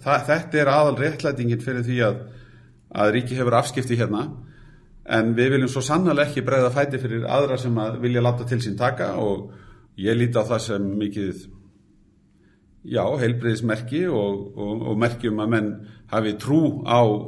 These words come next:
framtíðinni hérna í ferðaþjónustu, að það eru aðrir sem að vilja líka láta til sín taka og ég er alveg viss um að, að slík tækifæri eru til staðar og, og þau,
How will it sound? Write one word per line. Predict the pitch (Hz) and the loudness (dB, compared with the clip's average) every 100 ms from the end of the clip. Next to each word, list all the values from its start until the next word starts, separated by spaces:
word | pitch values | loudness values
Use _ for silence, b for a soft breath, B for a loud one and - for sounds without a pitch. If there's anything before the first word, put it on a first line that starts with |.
| - - | -10 0
framtíðinni | 151 165 147 110 113 | 2 2 2 2 0
hérna | 107 156 | -4 -4
í | 117 | -2
ferðaþjónustu, | 131 123 117 - 120 - B B B B | -2 0 0 -2 -6 -10 B B B B
að | - 117 | -4 0
það | 123 127 | 4 6
eru | 151 131 | 6 6
aðrir | 127 131 120 - | 6 6 4 -2
sem | 127 120 | -2 2
að | 113 127 | 2 2
vilja | 120 120 | 2 0
líka | 120 120 | 0 0
láta | 117 120 | 0 -2
til | 123 113 | -4 -4
sín | 104 | -4
taka | 107 104 123 151 | -4 -4 -6 -6
og | 104 | -6
ég | 107 107 | -4 -4
er | 107 | -4
alveg | 107 107 | -4 -4
viss | - 107 | -6 -6
um | 98 | -6
að, | 92 - B B B - | -6 -10 B B B -12
að | - - | -12 -6
slík | 120 120 | -6 0
tækifæri | 135 135 117 117 107 - - - - - - 131 | 0 0 -2 -2 -2 -4 -8 -12 -14 -18 -2 2
eru | 139 | 2
til | 135 127 | 0 0
staðar | 151 190 202 131 | 0 2 0 -2
og, | 107 - | -4 -6
og | |
þau, | 127 | -2